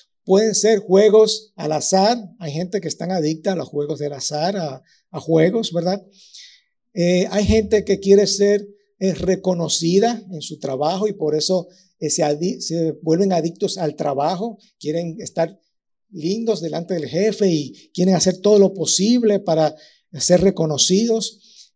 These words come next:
Eh, los hobbies también pueden ser, eh, adictivos. O,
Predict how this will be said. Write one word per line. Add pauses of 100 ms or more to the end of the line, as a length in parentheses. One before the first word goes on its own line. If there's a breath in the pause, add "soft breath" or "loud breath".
(120)
Eh,
los
hobbies
también
pueden
ser,
eh, (960)
adictivos. (460)
O,